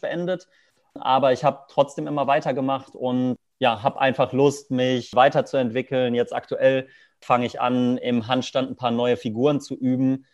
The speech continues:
Der einarmige Handstand ist langfristig so, äh, mein Ziel. Ja,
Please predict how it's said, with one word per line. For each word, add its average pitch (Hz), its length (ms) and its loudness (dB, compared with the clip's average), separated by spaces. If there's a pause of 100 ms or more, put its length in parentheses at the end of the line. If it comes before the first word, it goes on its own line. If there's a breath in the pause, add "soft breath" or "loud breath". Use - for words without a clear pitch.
(320 soft breath)
Der 120 160 4
einarmige 139 600 4
Handstand 143 420 0
ist 135 180 -4
langfristig 139 640 0
so, 131 440 4
äh, 131 160 0
mein 131 220 -2
Ziel. 143 520 0 (420)
Ja, 131 280 4